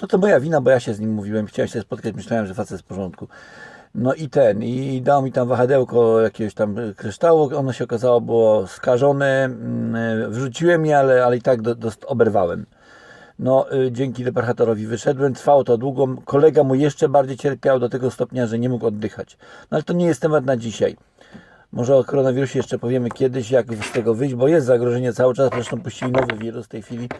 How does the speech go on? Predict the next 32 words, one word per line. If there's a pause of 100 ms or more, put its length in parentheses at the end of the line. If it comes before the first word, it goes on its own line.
(260)
O
wirusie (100)
innym
razem.
Tym
razem
powiem
o
tym,
co
się
dzieje (800)
<clears throat> (100)
w
ogóle.
Mój
pro-,
profil
na
Facebooku
jest
bardzo
mocno
blokowany.
Tylko
cztery
procent
możliwych
odbiorców
to
dostaje,
potencjalnych.